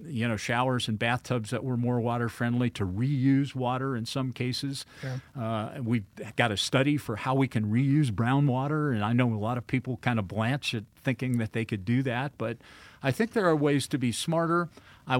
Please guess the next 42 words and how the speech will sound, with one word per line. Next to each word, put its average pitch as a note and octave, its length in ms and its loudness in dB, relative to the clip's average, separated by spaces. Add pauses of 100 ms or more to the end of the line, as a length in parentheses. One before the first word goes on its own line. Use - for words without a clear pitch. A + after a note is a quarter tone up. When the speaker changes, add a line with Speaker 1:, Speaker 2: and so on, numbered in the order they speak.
Speaker 1:
I B2 140 0
would C3 140 2
like D#3 220 0
to D#3 100 0
put C#3+ 180 2
a A2+ 80 2
hold F3 560 2 (100)
on D3 300 0
this C#3+ 180 2
situation. C#3 920 -2
We're B2+ 120 2
gonna A#2+ 240 -2
have A2+ 240 -2
another A#2 560 2
long C3+ 260 0
discussion C3 480 -4
on B2 140 -2
the A2+ 60 0
fourteenth C#3 640 -6
on C#3 180 -2
this C#3 320 -2 (180)
Speaker 2:
Yeah. B2+ 200 -6 (160)
Speaker 1:
because G3 340 0
it, G3+ 140 0 (100)
it, F#3+ 260 -2
it G3 140 2
is G3 140 4
collided G3 720 0
with D#3 240 2
the C#3+ 240 2
issue C#3+ 540 2
of B2 440 0
annexations. - 840 -4 (680)
You C#3 120 0
know, C#3+ 160 4
the, C3+ 200 2
so, D#3 280 0
so F3 180 -2
the D#3+ 100 2
water A#3 380 4
ordinance, C#3+ 540 2
which, - 280 -2